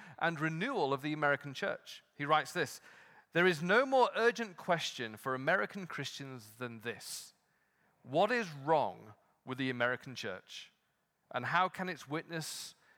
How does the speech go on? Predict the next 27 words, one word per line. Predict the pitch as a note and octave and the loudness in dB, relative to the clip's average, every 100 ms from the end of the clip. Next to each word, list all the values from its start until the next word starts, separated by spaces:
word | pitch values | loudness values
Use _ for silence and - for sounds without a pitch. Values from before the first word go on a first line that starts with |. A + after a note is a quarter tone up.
| _ _ | _ _
and | C#3 C#3 C#3+ | -2 -2 -6
ministry | E3 D3+ - - A2+ B2 B2+ _ _ _ B2+ | -6 -6 -8 -10 -14 -16 -18 _ _ _ -10
be | C3+ C3 | -4 -2
renewed?" | C3 B2+ A#2 G#2+ - - _ _ _ _ _ _ _ _ - | -2 -4 -6 -8 -16 -20 _ _ _ _ _ _ _ _ -6
He | C#3 | 0
goes | E3+ D#3+ | 2 4
on, | E3+ D3+ A#2+ - - | 4 4 0 -14 -16
"Virtually | C3+ C3+ A3 B3 - A3+ G3+ G#3 | -4 4 4 4 -2 -4 -2 4
everyone | C4+ D4+ A#3+ D#3+ E3 | 4 4 0 2 0
agrees | D#3 F3+ D#3+ A#2+ A#2 | 0 0 0 0 0
that | D#3 - | 0 2
something | F#3 G3+ - A3 G3+ | 2 2 -2 0 0
is | C#3 | 2
radically | E3+ F3+ G3 - F3+ | 2 2 0 -6 0
wrong | F#3+ D#3 B2 | 2 2 0
with | A#2+ | -8
the | - | -6
church. | - D3+ A#2+ - - _ _ _ _ _ _ _ _ _ _ _ _ _ _ _ _ _ _ _ - | 0 0 0 -8 -16 _ _ _ _ _ _ _ _ _ _ _ _ _ _ _ _ _ _ _ 0
Inside, | E3 F#3+ - G#3 G#3+ E3+ | 0 2 2 4 4 4
there | D#3+ | 0
is | C#3 | 2
more | D3+ D#3 | 0 -2
polarization | - D#3 D3+ C#3+ C3 A#2+ F#3 - A3 G#3 G#3+ G3+ - | -2 0 2 4 4 2 -2 -2 -6 -8 -12 -16 -14
and | A#2+ - | -14 -6
conflict | - F3 E3+ E3+ E3+ - - | -4 -4 -6 -8 -8 -10 -10
than | C#3 | -8
ever, | A#2 B2 G2+ | -4 -6 -6